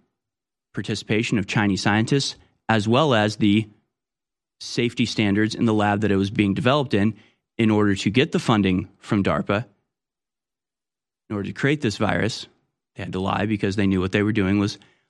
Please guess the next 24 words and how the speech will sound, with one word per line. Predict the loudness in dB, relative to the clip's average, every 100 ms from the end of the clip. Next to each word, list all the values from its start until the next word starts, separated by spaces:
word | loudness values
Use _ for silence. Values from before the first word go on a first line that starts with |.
| _ -4
unsafe | -2 -2 -2 0
and | 0
not | 0
in | 2
the |
national | 0 0 0 0
interest. | 0 0 -6 -10 -16 _ _ _ _ _ _ _ _ _ _ _ _ _ _ _ _ _ _ _ _ _ _ -6
We | -2
know | 0 0 0 -2 -6 _
that | -2 0
lockdowns, | 0 -2 0 0 2 0 -4 -14 _ _ _ _ -6
admitted | -2 0 0 0
by | 0 0 2 0 -4 _ _ _ _ _ _
absolutely | -6 -6 -8 -4 0 2 2 2 2 4 4
everybody | 4 2 2 2
at | 0
this | 0 -2
point, | 0 0 0 -4 _ _ _ _
the | -6
lockdown | -2 -2 -2 -2 0 0
policies, | 2 0 0 0 0 0 -6 _ _ _ _ _ -6
the |
mask | -4 0 -2 -2 -4
policies, | -2 -2 -2 -4 -4 -6